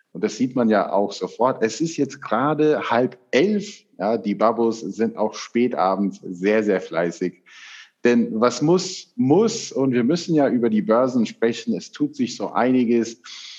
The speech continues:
Und ich freue mich, Michael jetzt einfach mal zu begrüßen. Du warst heute in München,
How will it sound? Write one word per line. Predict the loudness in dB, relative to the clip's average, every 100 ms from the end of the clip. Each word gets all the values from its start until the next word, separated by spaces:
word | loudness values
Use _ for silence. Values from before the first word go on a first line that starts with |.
| -20 _ -2
Und | 0
ich | 0
freue | 0 2
mich, | 4 2 2
Michael | 2 2 2 4
jetzt | 2 0
einfach | -2 0 2
mal | 0 -2
zu | -4
begrüßen. | -4 -4 0 -2 0 0 0
Du | 2 2
warst | 2 2 2
heute | 0 2 -2
in | 0 0
München, | 2 0 0 0 0